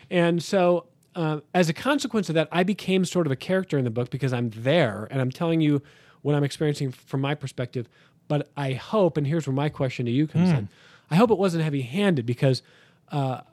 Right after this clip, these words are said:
Speaker 1: my wife and I w-, traveled a lot.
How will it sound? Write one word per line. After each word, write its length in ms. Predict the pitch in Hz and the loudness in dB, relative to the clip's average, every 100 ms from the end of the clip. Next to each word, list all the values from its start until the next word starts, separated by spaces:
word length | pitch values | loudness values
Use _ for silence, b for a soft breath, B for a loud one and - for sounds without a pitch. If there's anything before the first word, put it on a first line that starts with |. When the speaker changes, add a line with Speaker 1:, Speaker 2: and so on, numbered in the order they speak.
| _ | _
Speaker 1:
my 280 | 175 151 151 | -6 -2 2
wife 360 | 147 175 190 165 | 4 4 4 0
and 120 | 143 | -2
I 340 | 127 120 120 - _ _ _ - | 0 -2 -4 -10 _ _ _ -16
w-, 220 | 165 139 _ | -14 -14 _
traveled 540 | - - 139 156 180 | -10 -2 0 0 0
a 20 | 196 | 0
lot. 440 | 202 208 208 - | 0 0 -4 -8